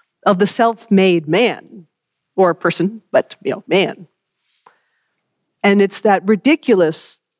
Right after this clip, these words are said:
charge that still permeates that "pull yourself up by your bootstraps. You are only the, the only person pulling those bootstraps" mentality that says, "If you can't do it alone, you are a failure."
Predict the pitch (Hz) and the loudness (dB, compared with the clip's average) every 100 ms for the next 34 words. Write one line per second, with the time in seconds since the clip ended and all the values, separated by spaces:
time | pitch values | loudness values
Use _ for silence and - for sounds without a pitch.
0 | _ - 254 247 165 147 160 - - _ | _ -2 0 0 -2 -6 -8 -8 -12 _
1 | _ _ _ _ _ _ - 185 - 277 | _ _ _ _ _ _ -2 -2 0 -2
2 | - 247 247 208 139 - 170 160 _ _ | 0 0 2 0 -2 -2 -4 -4 _ _
3 | _ 262 349 285 277 - 330 - - 180 | _ 2 2 2 0 0 0 0 -4 -4
4 | - 165 165 151 220 - 180 135 - - | -2 0 0 0 -2 -2 -4 -4 -6 -10
5 | - _ _ 202 294 302 170 - 240 302 | -12 _ _ 2 4 4 0 0 2 4
6 | 339 269 - 175 202 277 339 330 285 - | 4 2 -4 0 2 2 0 0 -2 -2
7 | 156 170 208 262 269 277 - - - - | -10 -2 2 4 2 0 -4 -6 -8 -12
8 | 202 - - - _ _ _ _ _ _ | -12 -14 -14 -18 _ _ _ _ _ _
9 | _ _ _ _ - 196 180 220 233 202 | _ _ _ _ 0 2 2 2 2 2
10 | 165 160 202 _ _ _ _ _ _ 196 | 0 -2 -4 _ _ _ _ _ _ -2
11 | 190 214 202 233 285 311 302 285 262 214 | 2 2 2 2 2 2 0 2 2 2
12 | 226 285 254 285 285 180 175 233 277 254 | 2 0 0 2 2 0 -2 0 0 0
13 | 156 - 175 | -2 -8 -20